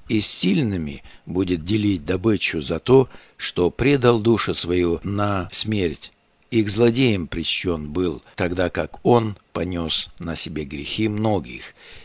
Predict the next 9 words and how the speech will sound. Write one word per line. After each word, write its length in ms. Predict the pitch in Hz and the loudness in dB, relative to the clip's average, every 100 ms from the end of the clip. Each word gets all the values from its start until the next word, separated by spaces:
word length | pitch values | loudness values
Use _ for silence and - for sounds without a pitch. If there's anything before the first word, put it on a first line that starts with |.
| - - | -16 0
и 140 | 117 | 2
за 360 | 95 98 85 - | 4 2 0 -4
преступников 920 | - 85 - 151 143 120 117 110 98 - _ - - | -6 -4 -2 -2 -4 -6 -2 0 0 -6 _ -20 -16
сделался 760 | - 65 87 82 80 - 90 76 - - - - | -12 -6 -2 -2 -2 -2 -2 -4 -12 -20 -20 -20
ходатаем. 760 | - 104 95 - - - 53 - - - _ _ _ | -4 0 0 -2 -10 -14 -14 -18 -20 -20 _ _ _
Друзья 400 | - 117 143 120 | 0 4 6 6
дорогие, 540 | 98 95 80 87 80 76 | 4 0 0 0 0 -2
Иисус 420 | - - 160 143 135 | 0 2 2 2 2
умер 360 | 127 110 98 | 2 2 0